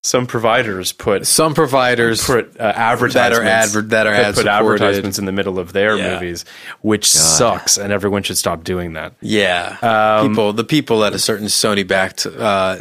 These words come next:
Speaker 2: s-,
Speaker 1: Listen, I
Speaker 2: they,
Speaker 1: don't
Speaker 2: they'll
Speaker 1: know,
Speaker 2: never
Speaker 1: maybe.
Speaker 2: listen to this
Speaker 1: Maybe.
Speaker 2: one. I mean, they're only listening to the
Speaker 1: They're
Speaker 2: one
Speaker 1: only
Speaker 2: where,
Speaker 1: listening
Speaker 2: that, that are on their services, so we can
Speaker 1: <laughs> Um,
Speaker 2: totally
Speaker 1: let's
Speaker 2: have
Speaker 1: talk
Speaker 2: at
Speaker 1: a
Speaker 2: it.
Speaker 1: little bit about Sissy Spacek for a second.
Speaker 2: <laughs> Yeah, let's.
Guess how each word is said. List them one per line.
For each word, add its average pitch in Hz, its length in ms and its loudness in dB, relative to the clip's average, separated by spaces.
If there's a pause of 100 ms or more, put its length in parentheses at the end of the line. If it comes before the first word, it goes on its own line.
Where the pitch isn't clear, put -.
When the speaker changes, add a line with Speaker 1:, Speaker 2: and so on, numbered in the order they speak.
(140)
Speaker 2:
s-, - 140 -4
Speaker 1:
Listen, 113 400 0
I 104 80 0
Speaker 2:
they, 120 100 4
Speaker 1:
don't 147 80 0
Speaker 2:
they'll 151 120 4
Speaker 1:
know, 139 120 4
Speaker 2:
never 151 140 4
Speaker 1:
maybe. 113 100 2
Speaker 2:
listen 110 220 -2
to 104 100 0
this 113 160 2
Speaker 1:
Maybe. 143 120 2
Speaker 2:
one. 95 180 -2
I 98 40 -2
mean, 104 100 -4
they're 123 120 4
only 127 160 2
listening 113 300 0
to 110 60 2
the 107 60 4
Speaker 1:
They're 131 100 2
Speaker 2:
one 139 100 2
Speaker 1:
only 131 80 0
Speaker 2:
where, 107 80 0
Speaker 1:
listening 113 400 0
Speaker 2:
that, 113 80 -10
that 107 160 0
are 104 100 0
on 104 80 -2
their 120 160 0
services, 95 500 -2
so 131 120 0
we 123 80 0
can 117 140 -2
Speaker 1:
<laughs> 117 40 0
Um, 143 120 4
Speaker 2:
totally 123 600 2 (360)
Speaker 1:
let's 202 280 2
Speaker 2:
have - 60 0
Speaker 1:
talk 254 160 4
Speaker 2:
at - 60 0
Speaker 1:
a - 20 4
Speaker 2:
it. 185 60 4
Speaker 1:
little 156 160 4
bit 143 140 2
about 131 200 4
Sissy 123 360 0
Spacek 101 380 0
for - 100 -8
a - 60 -6
second. 104 380 -6
Speaker 2:
<laughs> - 0 -
Yeah, - 180 2
let's. 139 500 -2